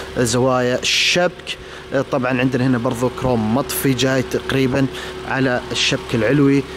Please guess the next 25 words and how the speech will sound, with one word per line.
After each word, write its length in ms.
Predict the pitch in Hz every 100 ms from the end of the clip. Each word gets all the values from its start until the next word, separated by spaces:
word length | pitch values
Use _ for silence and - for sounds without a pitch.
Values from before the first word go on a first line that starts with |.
| - -
آه، 240 | 127 120
الشبك 460 | 110 - 117 - -
اللي 260 | 104 123 120
جاي 200 | 139 131
من 100 | 120
تحت 240 | 147 - - - - - 120
باللون 260 | 123 131
الأسود 400 | 120 - - 123
اللماع، 520 | 107 107 117 151 156 127 - - -
وشفة 460 | 131 - - - -
الصدام 540 | 123 - 113 110 135 175
فيها 200 | 139 120
تطعيمات 540 | 120 110 117 117 113 - - -
كروم. 180 | 101 85 - - - - - - - - - - - - - - 170 - - 349 - - 370 370 370 370 370 - - - - - - -
إضاءات 400 | 196 196 180 202
السيارة 580 | 160 - 151 113 107 180 202 - -
تجي 340 | 143 147 147 147 -
إل 180 | 135 117
إي 140 | 127 120
دي 180 | 120 147
النهارية، 720 | 123 110 113 110 139 113 156 - 123
النور 240 | 139 156
العالي 260 | 123 139 127
واطي 420 | 135 131 135 127 - - 131
هيلوجين، 580 | 139 135 123 151 247